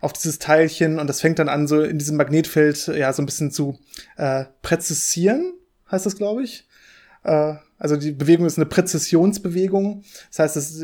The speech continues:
die, die Achse von dem Teilchen, wenn man das so will, diese Spin-Richtung, äh, kreist oder dreht sich so um diese Magnetfeldachse drumherum. Und dieses, äh, magnetische Moment hat jetzt eine Stärke, die man berechnen kann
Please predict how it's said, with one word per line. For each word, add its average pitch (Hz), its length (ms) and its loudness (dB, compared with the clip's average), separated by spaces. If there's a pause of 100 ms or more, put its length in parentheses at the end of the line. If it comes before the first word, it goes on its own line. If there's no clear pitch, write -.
(160)
die, 151 300 -4
die 156 200 -6
Achse 175 360 2
von 175 160 0
dem 156 140 0
Teilchen, 165 360 2
wenn 160 60 -2
man 160 80 0
das 156 120 -2
so 143 140 -4
will, 156 180 4
diese 143 180 -4
Spin-Richtung, 170 1000 2 (340)
äh, 147 300 4
kreist - 640 0
oder 151 240 2
dreht 160 260 4
sich 151 140 -2
so 165 80 0
um 156 100 -2
diese 147 180 0
Magnetfeldachse 135 800 -2
drumherum. 123 580 -10 (1120)
Und 175 520 4
dieses, 160 400 -2
äh, 143 220 4
magnetische 143 520 4
Moment 160 680 2 (180)
hat 175 220 2
jetzt 175 300 2
eine 156 440 2
Stärke, 160 600 0
die 165 100 -2
man 151 360 -2 (340)
berechnen 143 440 2
kann 196 400 -2